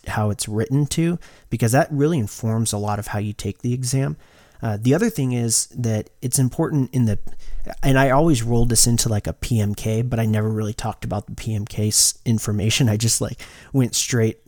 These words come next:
like, bare bones, "Here's what you should do." And so, uh, the one thing that I said that, that often got the most, uh, positive, uh, feedback was this. When you're studying this material,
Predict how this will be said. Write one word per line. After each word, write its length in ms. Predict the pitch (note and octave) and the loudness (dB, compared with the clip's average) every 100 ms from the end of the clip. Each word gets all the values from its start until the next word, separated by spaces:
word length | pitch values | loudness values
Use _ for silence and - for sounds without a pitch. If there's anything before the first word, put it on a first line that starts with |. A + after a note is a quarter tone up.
| - | -12
like, 200 | A2+ A2+ | -6 -2
bare 220 | A2+ A2+ A#2 | 2 4 4
bones, 480 | A2+ A2 A2 G#2 - - - - | 4 2 2 -2 -4 -16 -20 -6
"Here's 380 | - A#2+ A2 A2 | 2 2 2 -2
what 300 | A2+ A2 - | -2 -2 -4
you 180 | A2+ G#2 | -2 -2
should 260 | - G#2 G2 | -2 -4 -4
do." 220 | D#2+ - - _ - | -6 -6 -14 _ 0
And 180 | C3 B2 | 2 4
so, 420 | C3+ B2+ B2 A#2 A#2 | 2 2 0 -2 -2
uh, 260 | A2+ G#2+ - | -2 -2 -4
the 200 | B2 C3 | 0 0
one 340 | B2 D3 F3 | 0 0 0
thing 380 | F3 D3+ C#3 C#3 C3+ | 0 0 0 0 -2
that 120 | A#2+ | -2
I 180 | F#2 G#2 | -2 -4
said 520 | - - B2 A#2 A#2 A2+ | 0 2 2 0 -2 -6
that, 140 | - - | -10 -12
that 300 | B2 B2+ - - - | -8 -6 -6 -12 -2
often 400 | A#2+ A#2 - A2+ | 2 2 2 2
got 300 | G#2+ G#2+ - | 2 0 -2
the 60 | A#2 | -2
most, 540 | A2+ G#2+ G#2+ - - - | 0 0 0 -4 -6 -10
uh, 180 | E2+ | -8
positive, 560 | F#2 A2 A2 G#2+ G#2 A#2+ - - | -4 -2 -2 -2 -4 -8 -12 -6
uh, 200 | A2 G#2 | -6 -4
feedback 560 | - A2+ G#2+ G2+ - | -2 -2 -2 -4 -4
was 200 | - - - | -6 -6 -4
this. 420 | - - - - - - - - - - | -2 2 2 -2 -12 -20 -20 -20 -20 -14
When 260 | C#3+ C#3+ E3 | -4 2 2
you're 140 | F#3+ | 2
studying 640 | F3 - B2 B2 B2+ C#3 C3+ B2+ | 2 2 2 4 4 2 -2 0
this 240 | A#2 - | 2 2
material, 680 | A2+ - A2 A2+ B2 C3+ | 0 0 0 2 2 2